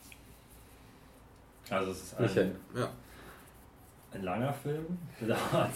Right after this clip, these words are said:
Speaker 1: ähm, hundertdreißig Minuten und besteht aus drei Teilen und fängt an im vier zu drei Format mit einer Dreiecksliebesgeschichte. Es geht um eine junge Frau, die hin und her gerissen ist zwischen zwei Männern. Der eine arbeitet in einer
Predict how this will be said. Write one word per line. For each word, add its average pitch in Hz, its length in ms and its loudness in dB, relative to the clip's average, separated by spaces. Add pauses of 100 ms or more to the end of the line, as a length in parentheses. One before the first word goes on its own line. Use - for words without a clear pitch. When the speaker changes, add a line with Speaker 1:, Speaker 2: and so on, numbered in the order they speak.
(120)
Speaker 1:
ähm, - 720 8
hundertdreißig 113 600 2
Minuten 139 560 0
und 117 440 2 (420)
besteht - 260 -2
aus - 180 -6
drei 98 180 -2
Teilen 127 500 -2 (720)
und 110 100 -2
fängt 117 300 4
an 113 220 2 (140)
im 98 320 -2
vier 113 200 -2
zu - 80 -6
drei 98 260 0
Format 127 480 2 (440)
mit 104 100 -6
einer 101 260 -2
Dreiecksliebesgeschichte. 135 1300 -2 (560)
Es - 120 -12
geht 113 160 2
um 104 120 -2
eine 98 340 -2
junge 104 260 -2
Frau, 123 380 0
die 120 120 -4
hin 110 160 0
und - 80 10
her 113 200 0
gerissen 110 440 -2
ist - 420 -10
zwischen 101 340 -4 (120)
zwei 92 200 -2
Männern. 131 380 0 (220)
Der 90 140 -2
eine 104 320 -2
arbeitet 98 340 -2
in 98 100 -2
einer 92 200 -6